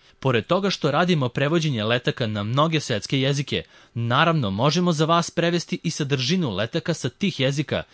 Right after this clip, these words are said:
ali i prevesti letak sa jednog stranog jezika na drugi, a u zavisnosti od vaših potreba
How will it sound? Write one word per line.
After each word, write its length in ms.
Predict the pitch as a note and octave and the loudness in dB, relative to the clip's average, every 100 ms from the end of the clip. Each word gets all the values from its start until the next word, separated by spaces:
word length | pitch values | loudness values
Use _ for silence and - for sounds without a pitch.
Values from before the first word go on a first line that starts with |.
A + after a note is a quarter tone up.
| - | -14
ali 260 | - C#3 D#3+ | -2 0 2
i 40 | |
prevesti 500 | D#3 E3+ F3+ F#3+ D#3+ | 0 -2 -2 -2 -2
letak 400 | A2+ C3+ - F#3 | 0 0 0 -4
sa 140 | - B2+ | -4 -4
jednog 460 | G2+ C3+ D#3+ D3+ | -2 -2 0 -2
stranog 440 | - - F3+ E3+ C3 | -4 -4 -2 0 0
jezika 380 | B2 B2+ - D#3 | -2 -2 -2 0
na 100 | D3 | 2
drugi, 340 | F3 C3+ E2+ - _ | 2 0 -4 -8 _
a 120 | B2+ B2+ | 2 4
u 80 | |
zavisnosti 640 | A#2 G2 G#2 - E3 - F#3+ - | 4 2 2 -2 -2 -2 -2 -2
od 240 | G#2+ E2+ | -4 0
vaših 320 | C#3 F3 G3 | 2 2 0
potreba 480 | - B2+ D3 C#3 | -2 -2 0 0